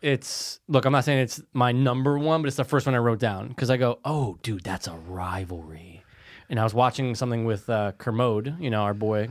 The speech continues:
uh, Mark Kermode, his reviews for movies, and I go, he mentioned the movie. I go, "Oh my God, dude, this is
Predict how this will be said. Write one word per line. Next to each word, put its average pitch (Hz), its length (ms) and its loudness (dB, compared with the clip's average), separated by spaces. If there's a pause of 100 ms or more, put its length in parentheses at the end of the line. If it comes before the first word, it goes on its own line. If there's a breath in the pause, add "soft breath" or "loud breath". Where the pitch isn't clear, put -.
(160)
uh, 104 420 -2 (160)
Mark 107 260 0
Kermode, 104 300 0
his 98 120 -4
reviews 101 380 -2
for 101 260 -6
movies, 104 300 -4
and 110 100 -2
I 101 40 -2
go, 98 240 -2 (840)
he 117 120 -2
mentioned 110 320 0
the 107 40 0
movie. 117 220 0
I 104 60 0
go, 101 220 -4
"Oh 113 60 -2
my 110 120 0
God, 117 220 0
dude, 101 280 -2
this 113 160 -10
is 101 180 -6